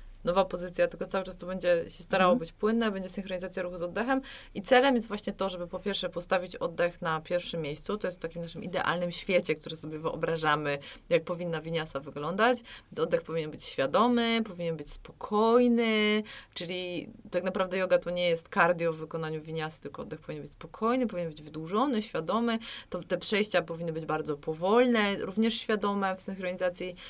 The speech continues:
Speaker 1: e, ruchu z oddechem. Mm, no i za każdym razem, w zależności od stylu, albo nauczyciel zupełnie inaczej układa te klocki asanowe, żeby osiągnąć kolejny,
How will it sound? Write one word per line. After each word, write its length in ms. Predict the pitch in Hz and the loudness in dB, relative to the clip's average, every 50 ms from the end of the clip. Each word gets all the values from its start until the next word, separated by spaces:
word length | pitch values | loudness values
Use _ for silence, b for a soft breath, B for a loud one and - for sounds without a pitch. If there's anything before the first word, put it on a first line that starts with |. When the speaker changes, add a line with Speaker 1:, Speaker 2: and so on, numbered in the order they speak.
| B B B B | B B B B
Speaker 1:
e, 220 | - 180 185 185 180 | 2 4 4 4 4
ruchu 220 | 185 175 180 202 | 2 0 -4 -4
z 60 | 175 180 | -4 -4
oddechem. 560 | 175 165 165 175 175 180 180 185 165 180 175 B B B B B B - | -4 0 4 4 4 4 2 -2 -4 -4 -6 B B B B B B -4
Mm, 400 | - 196 196 190 190 190 190 - - - | -2 -2 0 0 -2 -2 -4 -4 -2 2
no 120 | 233 262 254 | 4 6 6
i 60 | 226 | 4
za 100 | - 214 | 4 0
każdym 520 | - - 226 220 240 214 196 214 214 196 | 0 4 6 6 6 6 4 2 2 4
razem, 380 | 170 160 165 185 196 - 196 196 | 6 6 6 6 6 2 0 0
w 20 | |
zależności 480 | - 175 175 180 175 185 190 - - 175 | 2 2 2 0 -2 -4 -6 -4 -2 -2
od 140 | 170 170 - | -2 -2 -4
stylu, 400 | - - - 190 190 196 202 202 B B B B | -8 -4 -2 0 0 0 0 -2 B B B B
albo 600 | B - 180 208 - 175 175 175 170 165 156 - - _ _ _ - | B 6 6 6 6 6 8 8 8 8 8 6 2 _ _ _ -2
nauczyciel 500 | 175 180 175 - - - 196 180 147 147 | 0 0 0 -2 -2 -2 -2 -2 -2 -2
zupełnie 420 | 180 175 - 220 202 190 185 175 | -6 -4 -2 0 0 2 2 0
inaczej 440 | - 170 180 170 175 - - 175 156 | 0 0 2 2 0 0 0 -2 -2
układa 340 | 156 - - 180 175 170 165 | 0 2 2 4 4 4 2
te 120 | 165 165 | 0 -2
klocki 440 | 165 - - 180 175 175 - - 151 | -8 -4 0 0 0 2 0 -2 -4
asanowe, 480 | 127 165 - 170 160 165 175 165 160 160 | -4 -4 -4 -4 -4 -2 -2 -2 -4 -6
żeby 200 | 165 151 156 160 | -6 -6 -6 -8
osiągnąć 380 | 165 - 175 170 165 160 - | -8 -6 -6 -6 -6 -6 -8
kolejny, 440 | - - 156 160 156 151 143 139 | -8 -8 -6 -6 -6 -6 -8 -10